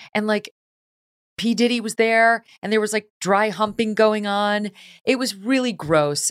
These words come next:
and classless, and I thought, "What am I doing here?" All these women, these models were smoking in the bathroom of the Met. Get out! Put your cigarette away, you classless losers!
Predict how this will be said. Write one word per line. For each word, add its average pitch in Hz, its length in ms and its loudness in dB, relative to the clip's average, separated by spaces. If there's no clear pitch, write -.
and 160 160 -6
classless, 139 800 -4
and 165 140 -12
I 156 100 -8
thought, 156 300 -4
"What 330 100 -4
am 392 80 -8
I 294 100 0
doing 156 300 -6
here?" 113 220 -20
All 247 100 -2
these 226 160 -4
women, 220 560 -2
these 156 140 -8
models 185 540 -2
were 196 100 2
smoking 214 960 -2
in 226 180 0
the 214 160 0
bathroom 214 720 -2
of 208 260 2
the 196 120 6
Met. 202 500 2
Get 539 220 8
out! 196 340 4
Put - 220 2
your 440 100 4
cigarette 269 480 2
away, 202 220 4
you 165 180 -2
classless 175 640 0
losers! 185 580 0